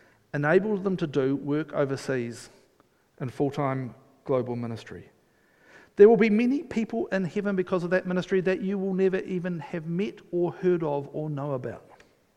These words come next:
But you will have indirectly, through that giving, have blessed them.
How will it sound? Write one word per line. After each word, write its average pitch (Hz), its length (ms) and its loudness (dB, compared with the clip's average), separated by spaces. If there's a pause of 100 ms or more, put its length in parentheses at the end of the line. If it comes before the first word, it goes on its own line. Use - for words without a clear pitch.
(1200)
But 175 220 2
you 190 160 2
will 185 220 4
have 156 260 -4
indirectly, 190 760 0
through 180 340 -2
that 165 320 -4
giving, 156 400 -2 (500)
have 151 440 -2
blessed 156 340 -6
them. 123 320 -6